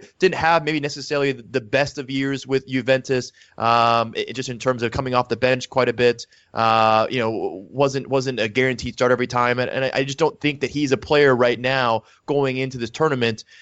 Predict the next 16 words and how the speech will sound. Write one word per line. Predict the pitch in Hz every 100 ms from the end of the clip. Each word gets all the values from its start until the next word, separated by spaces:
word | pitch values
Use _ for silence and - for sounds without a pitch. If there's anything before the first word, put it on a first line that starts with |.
| _
Um, | 113 117 113 113 113 110
you | 139
know, | 131 120
when | 117 120
strikers | - 143 151 143 131
won | 127 131
the | 113 113 _ _ - - _ _ _ _ - 160
most | 180 - -
key | - 214 202 160
elements | 175 156 117 104 -
to | 135
a | 113
striker | - 113 107 110
is | 95
that | 107
confidence. | - 120 120 113 101